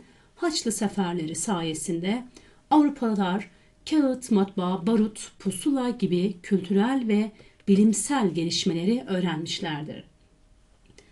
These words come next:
Türkiye Selçuklu Devleti ticareti canlı tutmak için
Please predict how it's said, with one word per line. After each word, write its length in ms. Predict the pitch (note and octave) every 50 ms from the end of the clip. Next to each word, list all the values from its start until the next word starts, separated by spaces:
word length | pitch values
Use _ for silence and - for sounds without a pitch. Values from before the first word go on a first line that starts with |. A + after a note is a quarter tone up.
| _ _ _ -
Türkiye 360 | - G4 - - D#4 D4 C#4
Selçuklu 500 | C#4 - C4 A#3+ A#3 - - - A3+ G3+
Devleti 380 | G#3 F3+ E3+ D#3+ D#3 - D4+ D4+
ticareti 500 | - A3 G3 G#3+ G#3 G3+ G3+ - A3 E3+
canlı 320 | G3 F#3+ F#3+ G3+ C4+ C#4
tutmak 400 | - C#4 C#4 - G#3 G3+ G#3 -
için 480 | - - - - B3 A#3+ B3 A#3+ -